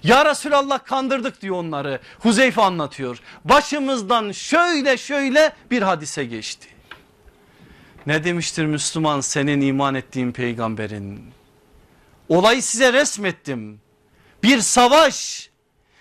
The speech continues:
karşıda kılıçlar kullanacak. Biraz sonra kelleler verilecek, kelleler alınacak. Ama bir şey öğretecek bizim iman ettiğimiz o peygamber.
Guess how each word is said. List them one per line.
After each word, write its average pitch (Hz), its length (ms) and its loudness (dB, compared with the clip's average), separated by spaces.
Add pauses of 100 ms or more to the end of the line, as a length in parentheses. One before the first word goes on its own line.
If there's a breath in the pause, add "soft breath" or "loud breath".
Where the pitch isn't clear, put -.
(160)
karşıda 262 560 2
kılıçlar 269 760 0
kullanacak. 214 760 -4 (680 soft breath)
Biraz 311 440 4
sonra 262 440 -2
kelleler 254 600 -2
verilecek, 220 640 -4
kelleler 202 500 -2
alınacak. 143 640 -4 (880 loud breath)
Ama 254 360 4
bir 254 60 -2
şey 302 240 0
öğretecek 262 920 -2
bizim 214 340 -8
iman 233 380 2
ettiğimiz 220 460 -2
o 208 140 2
peygamber. 160 840 -2